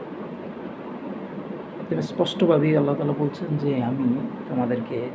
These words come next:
তোমাদের জন্য আমি আকাশকে ছাদ স্বরূপ এবং জমিনকে বিছানা স্বরূপ সৃষ্টি করেছি এবং আমি আকাশ থেকে বৃষ্টি বর্ষণ করি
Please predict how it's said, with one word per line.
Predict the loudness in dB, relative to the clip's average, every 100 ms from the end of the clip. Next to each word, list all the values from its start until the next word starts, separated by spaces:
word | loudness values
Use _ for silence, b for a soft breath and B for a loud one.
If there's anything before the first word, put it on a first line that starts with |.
| -4
তোমাদের | 0 2 2
জন্য | 2 4 4
আমি | 2 2 0
আকাশকে | -2 -4 -6 -6 -8 -6
ছাদ | -4 -4
স্বরূপ | -4 -4 -2 -2 -2 -10 -12 -12 -4
এবং | 2 2 4
জমিনকে | 4 4 2 2 0 -2 -4 -10 -8 -8 -8 -8 -6
বিছানা | -2 2 2
স্বরূপ | 2 0 -2
সৃষ্টি | -4 -4 -2
করেছি | 0 0 0 -6 -10 -12 -12 -2
এবং | 2 4 4
আমি | 2 0
আকাশ | 0 -4 -6 -4
থেকে | -2 -2
বৃষ্টি | -2 -4 -2 -2 -2 -6 -10 -10 -10 -2
বর্ষণ | -2 0 0 2 2
করি | 0